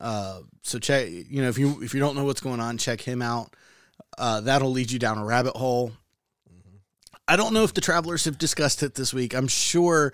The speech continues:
Speaker 2: I know they
Speaker 1: that they
Speaker 2: had
Speaker 1: will
Speaker 2: their
Speaker 1: discuss it next week.
Speaker 2: I know their episode coming out Tuesday is gonna be their welcome back episode.
Speaker 1: Yeah.
Speaker 2: Just, and, and from what I understand, it's just a discussion of what they did
Speaker 1: Yeah.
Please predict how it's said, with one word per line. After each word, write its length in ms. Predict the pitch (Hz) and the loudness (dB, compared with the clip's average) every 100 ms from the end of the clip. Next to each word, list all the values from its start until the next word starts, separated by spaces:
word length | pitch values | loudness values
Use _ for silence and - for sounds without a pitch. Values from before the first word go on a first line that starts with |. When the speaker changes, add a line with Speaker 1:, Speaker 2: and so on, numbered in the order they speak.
| - | -6
Speaker 2:
I 60 | |
know 220 | 151 180 208 | -6 -2 2
they 100 | 170 | 2
Speaker 1:
that 140 | 160 | 4
they 80 | 156 | 6
Speaker 2:
had 80 | 139 | 6
Speaker 1:
will 80 | |
Speaker 2:
their 80 | 123 | 4
Speaker 1:
discuss 400 | 127 - 143 131 | 0 2 2 0
it 80 | 110 | -2
next 340 | 113 117 - | -4 -2 -2
week. 360 | 143 156 - - - | -2 -2 -4 -14 -14
Speaker 2:
I 120 | 127 139 | -14 -12
know 380 | 151 160 175 | -6 -6 -6
their 460 | 135 139 135 127 - | -8 -8 -8 -10 -14
episode 440 | 117 127 123 120 | -10 -8 -8 -8
coming 240 | 123 113 107 | -10 -10 -10
out 300 | 107 110 - _ _ _ | -10 -12 -14 _ _ _
Tuesday 420 | 127 117 104 110 | -12 -10 -10 -10
is 140 | 107 101 | -10 -10
gonna 160 | 107 | -10
be 140 | 104 104 | -10 -10
their 160 | 101 | -10
welcome 340 | 98 101 104 95 | -10 -10 -12 -12
back 200 | 98 101 | -12 -12
episode. 600 | 98 101 98 98 98 104 | -10 -10 -8 -8 -10 -10
Speaker 1:
Yeah. 80 | 98 | -10
Speaker 2:
Just, 180 | - | -12
and, 100 | 123 | -12
and 460 | 123 113 117 107 101 | -12 -10 -12 -12 -14
from 140 | - | -14
what 160 | 113 117 | -10 -8
I 80 | 110 | -6
understand, 420 | 104 - 104 101 | -8 -10 -12 -12
it's 140 | 95 | -10
just 200 | 107 101 | -10 -10
a 120 | 95 92 | -12 -12
discussion 560 | 92 - 104 - 98 | -12 -10 -10 -10 -14
of 320 | - 92 90 | -14 -16 -16
what 240 | 92 101 - | -14 -14 -12
they 100 | 98 | -14
did 480 | 87 92 95 92 - _ _ _ _ _ _ | -14 -16 -16 -16 -20 _ _ _ _ _ _
Speaker 1:
Yeah. 220 | 110 101 | -8 -8